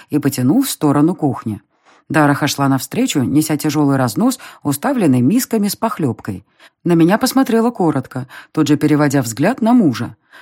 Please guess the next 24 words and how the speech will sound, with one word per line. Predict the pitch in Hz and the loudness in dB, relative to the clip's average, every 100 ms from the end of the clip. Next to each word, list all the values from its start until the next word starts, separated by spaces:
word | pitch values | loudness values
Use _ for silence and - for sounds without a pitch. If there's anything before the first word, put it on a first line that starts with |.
| _ | _
За | - 165 | -2 0
время, | 170 160 | 2 0
что | - | 0
я | 160 | 0
прожила | 151 156 151 156 | 2 0 2 2
в | 147 | 0
этом | 143 143 | 2 2
месте, | 185 247 - 110 - - | 2 0 -4 -6 -14 -2
у | 151 | 2
меня | 160 185 262 | 4 4 2
создалось | 175 135 156 147 147 | -2 2 2 2 0
ощущение, | 139 160 147 127 120 110 - | -2 -2 0 0 0 -2 -8
что | - 156 | -2 0
эти | 143 151 | 2 -2
двое | 143 233 - | 2 2 2
понимают | 160 160 151 143 113 | 2 4 4 2 0
друг | 165 147 | -2 0
друга | 147 135 | 0 0
без | 131 156 | -2 -2
слов, | - 226 196 110 - - - | -2 -2 -2 -2 -12 -20 -2
на | 160 | 2
уровне | 160 156 131 | 4 4 2
взглядов, | 123 - 131 160 226 - | 0 -2 -2 0 -2 -6
прикосновений. | - 226 233 226 214 143 107 104 | -6 -4 -2 -2 -2 -2 -4 -8